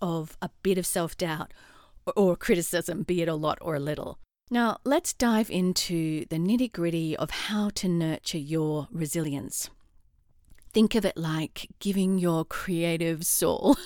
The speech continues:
<laughs> your creative spirit, a spa day. Like, we're talking about rejuvenation. So my resilience recipe has four essential ingredients.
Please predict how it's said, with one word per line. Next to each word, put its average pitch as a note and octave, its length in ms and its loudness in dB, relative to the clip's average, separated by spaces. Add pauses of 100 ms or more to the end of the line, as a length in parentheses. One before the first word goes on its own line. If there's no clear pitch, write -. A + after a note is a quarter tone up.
(260)
<laughs> - 340 -6
your C#4+ 100 2
creative A3 480 2
spirit, F3 440 0
a F#3+ 60 0
spa D#3 520 -2
day. D#3 420 -4 (420)
Like, E3 320 -6
we're F#3 120 -4
talking F3 420 -4
about D3+ 400 -6
rejuvenation. D3+ 1300 -4 (680)
So G#3 280 -2
my F#3+ 540 0 (360)
resilience G#3+ 760 0
recipe D3 760 -4
has D3 520 -6 (320)
four F#3+ 680 0 (100)
essential D#3 1080 -2 (200)
ingredients. D#3 840 -6